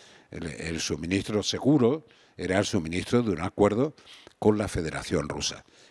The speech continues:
que tiene implicaciones políticas de primer orden, claro. A ustedes les gustará que nosotros hablemos de política, ¿no?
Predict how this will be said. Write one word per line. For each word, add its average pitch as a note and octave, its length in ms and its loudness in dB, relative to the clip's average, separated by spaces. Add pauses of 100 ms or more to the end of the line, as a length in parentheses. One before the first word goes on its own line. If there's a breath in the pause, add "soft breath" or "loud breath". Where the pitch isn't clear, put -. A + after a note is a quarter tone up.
que G#2+ 140 -2
tiene F#3 280 2
implicaciones C3+ 680 0
políticas C#3+ 520 0 (260 soft breath)
de F#2 180 2
primer G#2 360 2
orden, A2 420 2
claro. A#2 240 -4
A - 600 -20
ustedes A2+ 160 -4
les G#2 140 -4
gustará G#2 420 -8
que A2 80 -6
nosotros G2 420 -6
hablemos G#2+ 380 0
de F#2+ 100 -4
política, A#2+ 580 -2
¿no? B2+ 160 -10